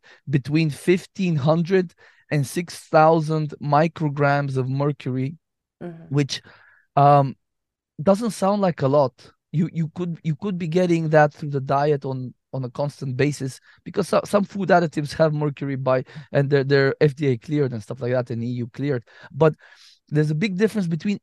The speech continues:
Speaker 1: ingesting the toxin and directly putting into the bloodstream, because the, all the vectors of the, um, potentially detoxifying, excreting, or not even absorbing it, because it might, in the gut, it might not even get absorbed.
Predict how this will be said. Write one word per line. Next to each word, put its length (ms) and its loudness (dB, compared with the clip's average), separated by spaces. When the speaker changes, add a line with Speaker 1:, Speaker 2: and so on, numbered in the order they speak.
Speaker 1:
ingesting 880 0
the 140 -6
toxin 540 -2
and 200 0
directly 800 2
putting 220 2
into 180 -2
the 120 0
bloodstream, 520 0
because 460 0
the, 320 0
all 200 4
the 120 0
vectors 560 0
of 160 0
the, 180 -2
um, 440 -2
potentially 480 -2
detoxifying, 880 -2
excreting, 560 -4
or 140 4
not 220 2
even 240 -4
absorbing 520 -4
it, 100 -6
because 260 -6
it 100 -6
might, 240 0
in 80 -4
the 100 0
gut, 240 2
it 140 -6
might 180 2
not 180 -4
even 160 -4
get 160 -2
absorbed. 480 -2